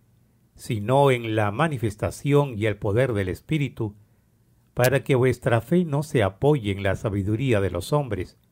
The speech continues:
sino en el poder de Dios. Hablamos entre los perfectos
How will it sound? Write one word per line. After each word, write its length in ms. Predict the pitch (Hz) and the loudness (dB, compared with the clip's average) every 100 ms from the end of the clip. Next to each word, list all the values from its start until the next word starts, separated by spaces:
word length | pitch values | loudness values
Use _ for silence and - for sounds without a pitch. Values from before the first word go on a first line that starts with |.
| _ _ _ _ _ | _ _ _ _ _
sino 600 | - 131 104 127 135 - - | -12 -8 0 2 2 0 -6
en 200 | 117 113 | -6 -2
el 160 | 110 | -4
poder 460 | - 98 95 127 117 | -4 -4 0 0 0
de 140 | 117 | -4
Dios. 480 | 98 78 67 - - _ _ _ _ _ _ _ _ _ _ _ | -4 -6 -8 -16 -20 _ _ _ _ _ _ _ _ _ _ _
Hablamos 720 | - 139 151 180 196 190 - 123 | -2 0 2 2 2 -2 -4 -4
entre 260 | 104 107 | -2 -2
los 140 | 98 95 | -2 0
perfectos 840 | 110 95 - 147 - 139 120 | -2 -2 0 0 0 -4 -4